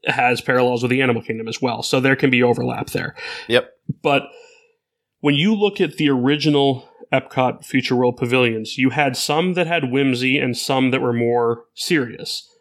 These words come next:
Speaker 1: Spaceship Earth, historically, more serious. Living with the Land, more serious. Uh, Universe of Energy, more serious.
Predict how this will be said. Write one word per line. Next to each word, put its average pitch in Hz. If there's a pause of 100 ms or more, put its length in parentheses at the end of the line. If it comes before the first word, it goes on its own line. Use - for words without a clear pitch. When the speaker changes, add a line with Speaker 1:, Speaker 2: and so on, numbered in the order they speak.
(160)
Speaker 1:
Spaceship 131
Earth, 139
historically, 135
more 117
serious. 135
Living 117
with 117
the 120
Land, 127
more 120
serious. 123
Uh, 110
Universe 117
of 120
Energy, 120
more 120
serious. 113